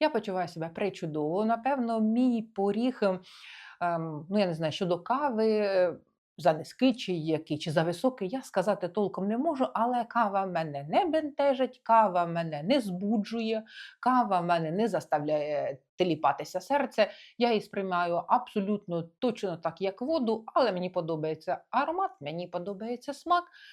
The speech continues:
Ну і зазвичай, як я вже сказала, я п'ю каву з молоком. За рідким винятком, коли немає молока, я можу випити, звісно, чорну каву. Іноді пробую пити чорну каву.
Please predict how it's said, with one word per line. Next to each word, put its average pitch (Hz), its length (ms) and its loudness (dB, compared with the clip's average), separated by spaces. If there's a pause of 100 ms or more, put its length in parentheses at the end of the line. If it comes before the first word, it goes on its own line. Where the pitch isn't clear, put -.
(140)
Ну 320 260 4
і 190 120 0
зазвичай, 208 480 -2
як 311 140 -6
я 233 60 -2
вже 208 120 -8
сказала, 214 380 -2
я 160 200 -2
п'ю 208 300 -4
каву 175 340 0
з 160 60 -8
молоком. 165 460 -4
За 214 880 -2
рідким 214 520 -4
винятком, 208 520 -2
коли 180 240 -4
немає 165 400 -2
молока, 175 420 -4
я 185 120 -2
можу 170 280 -4
випити, 156 460 -6
звісно, 151 360 -8
чорну 160 420 -4
каву. 262 380 -2 (360)
Іноді 254 360 2
пробую 190 640 0
пити 233 200 -6
чорну 240 300 -6
каву. 247 420 -2